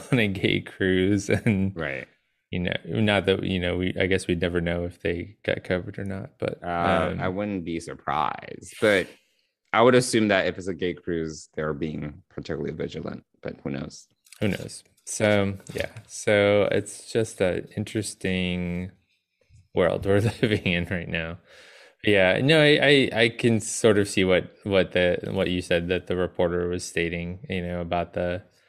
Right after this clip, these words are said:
Speaker 1: the, um,
Speaker 2: The,
Speaker 1: people being
Speaker 2: the
Speaker 1: overly
Speaker 2: partisan
Speaker 1: cautious.
Speaker 2: divide of it all.
Speaker 1: Yeah, yeah,
Speaker 2: Yeah.
Speaker 1: yeah.
Speaker 2: Because it's basically very polar, you know, it's, I think it's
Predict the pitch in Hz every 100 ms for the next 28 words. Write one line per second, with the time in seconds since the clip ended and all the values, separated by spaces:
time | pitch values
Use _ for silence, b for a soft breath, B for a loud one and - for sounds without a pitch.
0 | _ _ _ _ _ _ _ - 92 90
1 | 90 95 92 90 90 92 - _ _ _
2 | _ _ _ _ _ _ _ _ _ _
3 | _ _ _ _ - - _ _ _ -
4 | - _ _ _ 101 113 - - 98 95
5 | 101 95 101 110 104 104 139 143 151 127
6 | 123 107 113 110 113 123 117 127 131 98
7 | 95 95 95 92 117 104 95 90 87 98
8 | 101 - 95 87 92 101 _ b b 156
9 | 151 175 156 196 196 180 135 123 117 110
10 | - _ - 123 85 58 53 _ - 98
11 | 87 85 85 90 - - _ _ _ -
12 | 104 104 98 92 80 - -